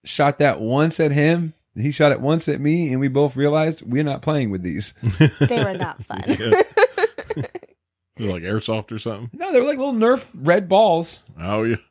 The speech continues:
Speaker 1: But they hurt. <laughs> They hit hard. <laughs>
Speaker 3: Yeah.
Speaker 2: I think you two had some welts on you.
Speaker 1: Yeah. That meeting is the first time we get that line of, "I know people," or, "I know things about people."
Speaker 3: Yeah.
Speaker 1: 'Cause that's gonna come up again. <laughs>
Speaker 2: Ugh, so stupid.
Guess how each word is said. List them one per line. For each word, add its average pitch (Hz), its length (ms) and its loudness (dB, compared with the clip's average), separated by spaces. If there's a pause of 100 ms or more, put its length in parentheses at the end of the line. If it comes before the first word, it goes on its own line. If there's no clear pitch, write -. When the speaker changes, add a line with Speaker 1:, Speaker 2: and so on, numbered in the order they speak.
Speaker 1:
But 165 200 2
they 151 420 2
hurt. 151 520 2
<laughs> - 80 -2
They 226 580 6
hit - 240 4
hard. 185 680 2
<laughs> - 180 -16
Speaker 3:
Yeah. 117 140 -10
Speaker 2:
I 110 80 -6
think 226 180 -6
you 233 220 -12
two 226 260 0
had 196 220 0
some 165 180 -4
welts 202 320 -4
on 180 180 -6
you. 175 360 -10
Speaker 1:
Yeah. 160 300 -2 (800)
That 110 180 4
meeting 107 300 6
is 90 100 0
the 90 80 -4
first 95 240 0
time 90 180 0
we 85 80 -2
get 82 220 -2
that 73 160 -2
line 85 300 -4
of, 82 300 -8 (120)
"I 104 100 -2
know 98 220 -8
people," - 480 -14 (560)
or, 107 100 4
"I 120 60 6
know 135 220 6
things 85 340 -8
about - 280 -12
people." - 460 -12 (320)
Speaker 3:
Yeah. 107 300 2
Speaker 1:
'Cause 113 160 -2
that's 120 160 4
gonna 107 160 4
come 92 180 -2
up - 140 -10
again. 127 440 2 (300)
<laughs> - 300 -18
Speaker 2:
Ugh, 254 260 2
so - 220 -12
stupid. - 800 -10